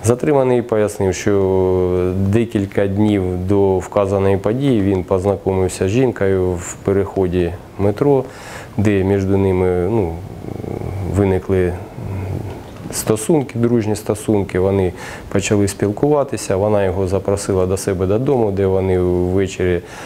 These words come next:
розпивали спиртні напої, потім вона його попросила остатися, заночувати в неї, так був вже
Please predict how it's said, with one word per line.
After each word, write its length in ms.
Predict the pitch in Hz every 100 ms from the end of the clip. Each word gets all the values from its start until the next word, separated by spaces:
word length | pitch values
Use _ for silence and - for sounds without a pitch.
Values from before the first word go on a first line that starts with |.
| - -
розпивали 600 | 98 - 95 92 92 90
спиртні 440 | - 95 98 95
напої, 600 | 107 117 - 156 127 110
потім 400 | 110 98 87 92
вона 300 | 92 92 90
його 340 | 90 90 87 85 - - - - - - -
попросила 800 | 92 95 92 - 87 87 87 85 92 - - -
остатися, 680 | 98 - 95 92 - 87 87 - - - - - - - 95 85
заночувати 760 | 95 98 101 101 139 143 -
в 40 | 107
неї, 200 | 107 95
так 180 | 90 90
був 360 | 90 95 98 92
вже 280 | 90 92